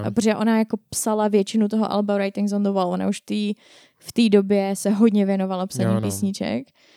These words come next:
Speaker 2: a zjistila, že jí to jako mega jde a že jí to baví
Speaker 1: Hmm.
Speaker 2: a že jí to pomáhá hrozně si jako utřídit myšlenky a tak nějak se jako vypsat ze svých pocitů a tak. Takže ona měla jako hodně, hodně se podílela na tom tvůrčím procesu tvorby toho alba,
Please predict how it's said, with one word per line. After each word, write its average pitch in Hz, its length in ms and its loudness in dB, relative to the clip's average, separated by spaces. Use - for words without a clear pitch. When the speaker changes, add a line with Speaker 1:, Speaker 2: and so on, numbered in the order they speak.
Speaker 2:
a 202 80 0
zjistila, 214 380 2
že 208 100 2
jí 202 100 0
to 202 60 0
jako 196 200 0
mega 196 340 0
jde 185 240 0
a 190 100 -2
že 196 120 0
jí 196 60 0
to 196 120 -2
baví 190 340 2
Speaker 1:
Hmm. - 60 0
Speaker 2:
a 185 40 0
že 196 420 0
jí 208 160 -4
to 208 120 0
pomáhá 196 560 0
hrozně 196 460 -2
si - 120 -6
jako 196 180 -2
utřídit 196 360 -4
myšlenky 190 720 -4
a 185 200 -4
tak 185 140 -8
nějak 190 180 -4
se 196 100 -2
jako 190 200 -2
vypsat 190 480 -6
ze 190 100 -8
svých 190 320 -10
pocitů 185 440 -6
a 180 60 -6
tak. - 200 -10
Takže 214 300 2
ona 208 200 0
měla 208 280 -2
jako 208 200 -2
hodně, 208 520 4
hodně 240 220 4
se 226 120 0
podílela 202 480 0
na 208 120 0
tom 214 160 0
tvůrčím 196 1040 -4
procesu 196 800 -2
tvorby 196 360 0
toho 208 280 -2
alba, 185 380 -4